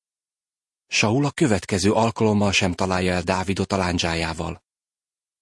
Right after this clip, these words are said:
Dávid most már tudja, hogy nagyon óvatosnak kell lennie. Emlékszel még, mit ígért Saul?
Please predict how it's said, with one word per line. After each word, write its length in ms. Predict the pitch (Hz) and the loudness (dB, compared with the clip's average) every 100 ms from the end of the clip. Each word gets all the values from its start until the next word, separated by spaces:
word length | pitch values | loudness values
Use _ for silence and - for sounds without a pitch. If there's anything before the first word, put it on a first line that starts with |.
| _ _ _ | _ _ _
Dávid 420 | 117 117 101 92 | -2 0 0 0
most 220 | 98 - | 0 0
már 180 | 110 104 | 0 0
tudja, 400 | - 135 107 113 | -2 -2 2 0
hogy 200 | 120 117 | 0 -2
nagyon 400 | 135 160 147 110 | 0 2 4 4
óvatosnak 600 | 92 92 101 87 98 85 | 4 0 -2 -2 -2 -4
kell 220 | 98 87 | -4 -4
lennie. 500 | 85 85 85 87 - _ _ _ _ _ _ _ _ _ _ _ _ _ _ _ | -4 -2 -2 -4 -8 _ _ _ _ _ _ _ _ _ _ _ _ _ _ _
Emlékszel 520 | 147 190 196 - 196 | 2 2 2 2 4
még, 160 | 196 | 4
mit 160 | 180 180 | 4 2
ígért 320 | 165 156 147 | 4 2 2
Saul? 540 | - - 127 87 80 | -2 0 2 0 -4